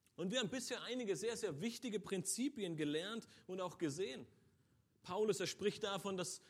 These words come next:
wir Gemeinschaft am Evangelium haben sollen, dass wir würdig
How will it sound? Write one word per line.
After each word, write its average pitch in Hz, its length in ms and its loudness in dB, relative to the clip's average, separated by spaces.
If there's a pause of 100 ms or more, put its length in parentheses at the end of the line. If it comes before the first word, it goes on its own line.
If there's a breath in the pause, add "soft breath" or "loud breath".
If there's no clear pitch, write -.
(140)
wir 180 140 10
Gemeinschaft 190 800 2
am 196 120 -4
Evangelium 202 680 0
haben 143 260 -8
sollen, - 280 -10 (460)
dass 170 240 -2
wir 165 220 2
würdig 233 500 2